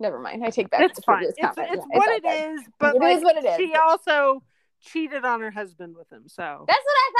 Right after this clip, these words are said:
Speaker 1: thought. That's what I thought
Speaker 2: Yeah.
Speaker 1: happened. I thought there was a little side action.
Speaker 2: There was some
Speaker 1: I'm
Speaker 2: side
Speaker 1: like,
Speaker 2: action.
Speaker 1: "No, no." So I was, I got involved into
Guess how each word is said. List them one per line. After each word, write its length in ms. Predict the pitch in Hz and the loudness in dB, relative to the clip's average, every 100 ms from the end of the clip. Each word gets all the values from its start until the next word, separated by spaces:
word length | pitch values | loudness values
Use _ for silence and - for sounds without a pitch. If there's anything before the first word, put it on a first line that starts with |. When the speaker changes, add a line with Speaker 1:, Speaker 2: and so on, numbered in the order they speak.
| 508 | 2
Speaker 1:
thought. 160 | 220 - | 0 -2
That's 180 | 320 339 | -6 -6
what 100 | 359 | -4
I 100 | 370 | -2
thought 180 | 359 381 | 0 0
Speaker 2:
Yeah. 60 | 285 | 0
Speaker 1:
happened. 440 | 214 196 180 165 | 0 -2 -8 -6
I 100 | 196 | -6
thought 140 | 277 311 | -6 -6
there 140 | 311 | -6
was 120 | 311 302 | -8 -10
a 60 | 285 | -12
little 260 | 294 285 - | -10 -12 -6
side 280 | 311 311 285 | -2 -2 -2
action. 600 | 175 - 220 185 185 233 | -4 -6 -12 -14 -10 2
Speaker 2:
There 160 | 233 | 2
was 360 | 214 214 180 160 - | 4 4 2 -6 -10
some 220 | 202 185 | -6 -6
Speaker 1:
I'm 60 | 175 | -6
Speaker 2:
side 120 | 170 | -8
Speaker 1:
like, 100 | 233 | -8
Speaker 2:
action. 120 | - 254 | -12 -4
Speaker 1:
"No, 500 | 262 254 247 247 240 _ | -2 0 -2 -4 -8 _
no." 600 | 247 226 202 196 196 190 _ _ _ _ _ | -12 -10 -10 -10 -12 -16 _ _ _ _ _
So 140 | - | 2
I 420 | 320 311 302 277 | 4 4 2 -2
was, 200 | 294 302 262 - | -4 -6 -12 -8
I 100 | 269 | -6
got 300 | 269 294 320 | -2 -4 -4
involved 520 | 294 247 240 247 254 | -8 -6 -4 -4 -6
into 420 | 254 240 - 233 | -14 -18 -12 -10